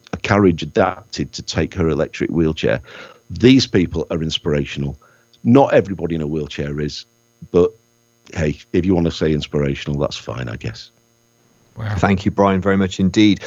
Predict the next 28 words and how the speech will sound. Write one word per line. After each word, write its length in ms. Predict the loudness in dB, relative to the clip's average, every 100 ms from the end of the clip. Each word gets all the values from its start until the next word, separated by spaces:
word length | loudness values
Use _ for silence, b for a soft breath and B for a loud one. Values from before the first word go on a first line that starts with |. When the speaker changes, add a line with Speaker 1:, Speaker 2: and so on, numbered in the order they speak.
| B
Speaker 3:
So, 260 | 2 4 2
so 180 | 0 0
going 300 | 2 2 2
back 280 | -2 -4 -10
to 120 | -4
your 300 | 0 2 2 -2
top 380 | -4 -2 -2 -10
ten 420 | -10 -6 -4 -4 -6 -4
Speaker 1:
Oh, 100 | 2 2
yeah. 100 | 0
Speaker 3:
countdown, 540 | -6 -8 -8 -8 -8 B B B
um, 200 | 0 0 -6 -8
can 120 | -6
you 80 | -4
tell 160 | 0 0
us 160 | 0
and 160 | -4 -2
share 400 | 2 4 4 2
with 160 | 0
us 260 | -4 -10 -16 -20 B B
some 180 | -4 0
of 80 |
the 60 | 2
other 160 | 0 0
things 320 | -2 -4 -4
that 120 | -4
you've 140 | -4
heard, 420 | -6 -2 0 -2